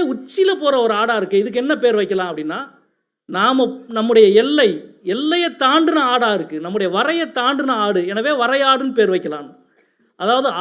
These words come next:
ஆட்டுக்கு பேர் வைக்கிறதுக்கு முன்பு இருந்த ஒரு சொல் வரை.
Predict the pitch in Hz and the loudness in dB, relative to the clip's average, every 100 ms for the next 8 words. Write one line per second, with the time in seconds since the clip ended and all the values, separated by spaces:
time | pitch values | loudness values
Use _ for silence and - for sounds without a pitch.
0 | 208 294 - - 320 - 311 - 269 311 | 0 2 2 -2 -2 -2 -6 0 2 2
1 | 330 311 - 302 302 294 277 247 294 330 | 2 -2 -2 -2 -2 -2 -6 -2 0 2
2 | 339 277 302 302 285 214 - 226 175 170 | 4 4 2 0 2 2 4 2 2 -2